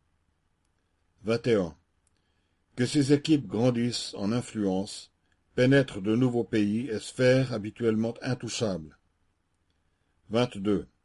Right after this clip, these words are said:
Le monde des loisirs, pour qu'il ne sombre pas dans l'idolâtrie,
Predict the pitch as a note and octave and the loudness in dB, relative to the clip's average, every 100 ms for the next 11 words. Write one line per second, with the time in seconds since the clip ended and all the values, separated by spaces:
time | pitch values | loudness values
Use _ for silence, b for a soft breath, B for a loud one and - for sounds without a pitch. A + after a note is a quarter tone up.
0 | _ _ _ _ _ _ _ _ _ G2+ | _ _ _ _ _ _ _ _ _ 4
1 | A#2+ C#3+ D#3+ G2+ F#2+ G#2+ G#2+ B2 A2 G#2 | 6 6 6 2 0 2 4 4 4 -2
2 | E2 - _ _ _ A2 G2+ B2 A#2 A2+ | -4 -10 _ _ _ -8 -6 -2 0 0
3 | - A2+ G2+ G#2 C3+ C3+ A2 G#2 A#2+ A#2 | 0 -2 -2 -4 2 2 2 -2 2 4
4 | A2+ - G#2+ G#2+ F2+ | 4 0 -2 -2 -4